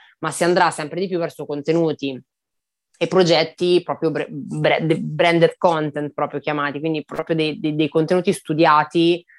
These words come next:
per raccontare delle passioni, raccontare delle storie in cui poi sono inseriti de-, dei brand, un po' quello che fa la televisione per intendere, cioè nelle, nella, in televisione tu vedi questo, vedi un,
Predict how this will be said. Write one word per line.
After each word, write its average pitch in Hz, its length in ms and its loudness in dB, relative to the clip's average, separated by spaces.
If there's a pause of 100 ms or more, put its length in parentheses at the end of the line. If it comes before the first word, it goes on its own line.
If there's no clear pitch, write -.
(200)
per 165 200 0
raccontare 156 680 -4
delle 147 180 -8
passioni, 165 460 -4
raccontare 143 460 -2
delle 180 160 0
storie 143 420 -4
in 202 300 -2
cui 165 360 4
poi 143 200 2
sono 139 240 -4
inseriti 139 580 -4
de-, 127 180 -6
dei 135 220 0
brand, 139 460 2
un 131 260 -8
po' - 80 -2
quello 156 200 6
che 139 100 0
fa 147 100 2
la 135 140 2
televisione 139 680 0
per 135 120 -8
intendere, 131 440 -8
cioè 135 180 -10
nelle, 135 220 -4
nella, 139 300 0 (160)
in - 160 -20
televisione 151 480 4
tu 147 100 0
vedi 135 240 0
questo, 139 380 2
vedi 131 260 -2 (600)
un, 151 220 4